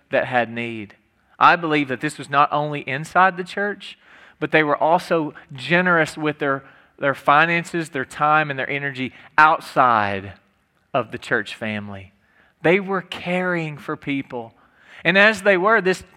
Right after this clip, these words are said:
early church was a lighthouse to the community. You know, I think that this was so powerful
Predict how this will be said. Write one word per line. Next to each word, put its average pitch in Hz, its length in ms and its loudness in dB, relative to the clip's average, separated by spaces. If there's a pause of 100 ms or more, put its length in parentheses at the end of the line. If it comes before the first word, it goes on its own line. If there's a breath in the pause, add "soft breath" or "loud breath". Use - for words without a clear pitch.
early 202 380 4
church 233 360 2
was 180 200 0
a 151 80 6
lighthouse 190 840 2
to 196 60 -8
the 180 120 -4
community. 180 720 -4 (800 soft breath)
You 185 120 4
know, 196 120 6
I 190 120 8
think 190 280 -4
that 165 140 -6
this 190 200 2
was 160 80 -12
so 214 240 0
powerful 165 800 0